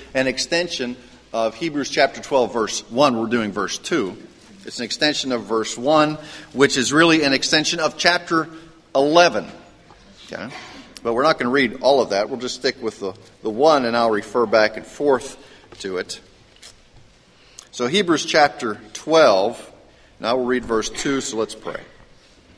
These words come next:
Lord, as we come to you today, we might understand what we are called to fix our eyes upon. That is our Lord and Savior, Jesus Christ. Open our eyes to this passage.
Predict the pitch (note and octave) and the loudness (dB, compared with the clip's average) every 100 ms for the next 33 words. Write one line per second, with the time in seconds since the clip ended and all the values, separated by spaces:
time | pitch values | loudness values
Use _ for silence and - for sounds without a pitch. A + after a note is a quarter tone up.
0 | - - - _ _ D3 D3+ D3 C#3+ C#3+ | -20 -20 -20 _ _ 4 8 8 6 2
1 | C3 E3+ F3 E3 E3 D#3 B2+ A2 F2+ F#2 | -2 0 -2 -2 -2 -2 0 0 0 -8
2 | A#2 B2+ C3 C3+ C3 - C#3 C3 B2 C3 | -6 0 2 2 0 -4 -2 -2 -2 -2
3 | C3+ - C#3 A2+ - - D#3 - C#3+ A#2+ | -4 0 0 0 -6 -4 -4 0 2 2
4 | - A#2 A#2+ A#2 G#2+ G2+ - B2 A#2 F#2+ | 2 0 2 -2 -4 -8 -12 -8 -4 -4
5 | - - - - - - - F#2 G#2+ G2+ | -8 -16 -20 -20 -20 -20 -14 -6 -2 -2
6 | G#2 C3 C#3 C3+ B2+ - C3 B2 B2+ A#2+ | 2 2 4 4 0 0 2 2 0 -2
7 | A#2 A2+ G2+ - F2 - - - - _ | -6 -6 -8 -6 -8 -8 -14 -14 -18 _
8 | _ _ _ _ _ A#2+ C3+ F3 D#3 D#3 | _ _ _ _ _ -4 0 2 4 6
9 | A#2+ G#2 G#2+ - A2+ A2 B2 - G2+ E2+ | 6 4 0 -4 -4 -2 -4 -4 -4 -4
10 | - - | -8 -14